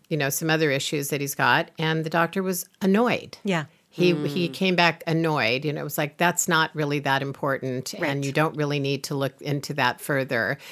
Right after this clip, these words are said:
Speaker 1: <laughs> And so, I mean, here we have, a-, and, you know, and people get test results back, and if everything's within range, they're not looking at, but is it on the low end of the range,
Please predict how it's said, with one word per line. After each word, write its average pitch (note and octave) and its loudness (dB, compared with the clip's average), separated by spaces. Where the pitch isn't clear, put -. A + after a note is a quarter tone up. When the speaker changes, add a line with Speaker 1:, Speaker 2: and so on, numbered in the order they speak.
Speaker 1:
<laughs> - -
And G#3+ 6
so, F3 8
I E3+ -2
mean, D#3 0
here G3 2
we F#3 4
have, D#3+ 4
a-, F#3+ 2
and, G#3 4
you A3 4
know, A3 4
and G#3+ 2
people A#3 0
get F#3+ 2
test A3 0
results E3 2
back, D#3 2
and D#3+ 0
if D#3 -4
everything's F3 0
within D#3 -2
range, E3 2
they're D#3+ 0
not F3 0
looking E3+ 0
at, D#3 -2
but E3 0
is E3 0
it E3 0
on D3+ 2
the C#3+ -2
low D3+ 4
end A3+ 2
of A#3 -4
the A#3 0
range, A#3 4